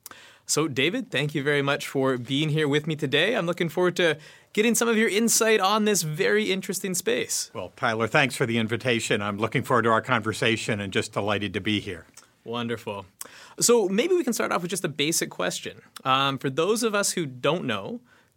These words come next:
Speaker 1: can you say just a little bit about what microfinance is and how it actually works to try and address global poverty?
Speaker 2: Sure. At, at its core,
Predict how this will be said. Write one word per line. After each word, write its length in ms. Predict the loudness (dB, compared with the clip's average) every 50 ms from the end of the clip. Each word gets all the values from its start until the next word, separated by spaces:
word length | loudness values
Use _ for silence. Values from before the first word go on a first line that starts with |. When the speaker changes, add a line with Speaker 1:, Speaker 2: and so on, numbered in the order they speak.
| _ -20 -20 -20 -20 _ -8
Speaker 1:
can 100 | -6 -4
you 60 | -2
say 120 | -2 -2
just 140 | -2 -2 -4
a 60 | -2
little 180 | 0 0 0 0
bit 140 | 0 0 0
about 260 | 2 2 2 2 2
what 260 | 2 2 2 2 0
microfinance 880 | 0 0 0 0 2 0 -2 0 2 0 0 0 0 0 0 0 0 0
is 360 | -2 -2 -2 -4 -6 -6 -2
and 160 | -2 -2 -2
how 320 | -2 0 0 2 2 2
it 60 | 0 0
actually 360 | 0 -2 -2 -2 -2 -2 -2
works 340 | -2 0 0 -2 -2 -2 -4
to 100 | -6 -6
try 200 | -2 -2 -2 0
and 80 | 0 -2
address 440 | -2 -2 -2 -2 0 0 -2 -4
global 320 | -4 0 0 0 0 -2 -4
poverty? 560 | -4 -6 -8 -8 -10 -16 -16 -18 -20 -20 _ -20 -20 -20 -20 _ -10
Speaker 2:
Sure. 300 | -2 0 2 2 0 -2 -4
At, 160 | -6 -6 -6 -4
at 120 | -6 -4 -4
its 160 | -4 -6 -10
core, 520 | -10 -4 -2 0 2 2 2 2 0 -4